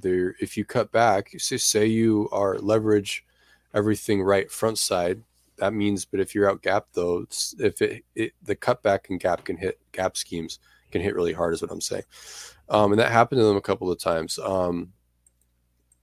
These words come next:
um, I, I do wonder if they need to install, like, more calls essentially. Um, I do wonder if they're too static, but then also Pete talked about this earlier on in the season.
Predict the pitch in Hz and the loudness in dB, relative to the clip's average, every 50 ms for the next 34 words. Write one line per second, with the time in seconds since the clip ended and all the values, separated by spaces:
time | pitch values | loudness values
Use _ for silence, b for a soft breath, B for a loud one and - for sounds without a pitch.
0 | _ - - - _ - - 98 95 95 92 92 90 98 - 110 113 110 - - | _ -12 -12 -12 _ -6 0 2 4 4 4 2 2 0 -4 -6 -6 -6 -6 -4
1 | 104 101 95 107 110 104 104 107 113 117 113 107 - - 104 98 98 98 95 - | -4 -2 2 2 4 4 4 4 4 4 2 2 2 2 0 0 0 0 -2 -2
2 | - 101 98 95 - - - - 85 85 87 95 101 98 87 80 80 _ _ _ | -2 -2 -2 -2 -2 -6 -6 -6 -4 -2 2 2 4 4 2 0 -4 _ _ _
3 | _ _ _ _ _ - - 92 92 98 95 - - - 90 90 98 104 98 107 | _ _ _ _ _ -10 -6 -2 -2 -2 -2 -4 -6 -2 0 2 2 2 2 0
4 | 92 - - 87 85 85 - - 90 85 87 92 - b b b b b b b | -4 -4 -4 -6 -6 -6 -6 -6 -6 -6 -6 -8 -10 b b b b b b b
5 | b b b - - 87 90 87 85 90 98 101 101 98 98 98 95 - 98 90 | b b b -4 -2 0 0 0 0 0 2 2 2 4 2 2 0 0 -4 -4
6 | - - 101 - - - 92 85 87 92 98 - _ _ - - 101 98 - 101 | -2 -2 -2 -2 -2 -2 -2 0 0 0 0 -2 _ _ -6 -4 -4 -2 0 2
7 | 101 110 - - - 120 107 104 92 90 87 - _ _ _ _ _ _ _ _ | 2 2 4 4 4 6 6 6 4 2 -2 -10 _ _ _ _ _ _ _ _
8 | _ _ - 117 123 123 - - 92 92 95 _ - 87 76 82 82 - - - | _ _ -6 -4 -4 -4 -2 0 0 0 0 _ -6 -6 -6 -6 -6 -6 -6 -6
9 | 82 78 - - - - - 90 87 85 87 87 87 85 82 85 82 82 80 78 | -4 -4 -4 -6 -6 -4 -4 -4 -2 -2 -2 -2 -2 -2 -4 -4 -6 -8 -8 -6
10 | - - - 92 85 80 82 78 76 - | -2 -2 -2 -2 -2 -6 -8 -12 -14 -16